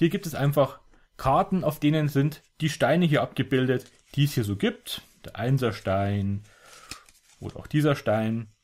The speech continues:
Die Karte bedeutet jetzt aber nicht, dass ich, wenn ich diese Karte ausspiele, diesen Stein bekomme. Nein,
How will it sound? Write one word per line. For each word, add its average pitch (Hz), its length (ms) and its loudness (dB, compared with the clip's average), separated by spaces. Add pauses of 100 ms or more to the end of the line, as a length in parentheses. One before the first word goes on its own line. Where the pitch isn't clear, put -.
(840)
Die 139 60 -4
Karte 175 320 2
bedeutet 156 420 2
jetzt 147 140 -2
aber 131 160 0
nicht, 220 420 0
dass 131 140 0
ich, 127 80 -2
wenn 120 80 0
ich 113 80 -6
diese 104 180 -8
Karte 101 380 -2
ausspiele, 175 680 2 (340)
diesen 156 180 2
Stein 151 300 2
bekomme. 208 600 2
Nein, - 440 -2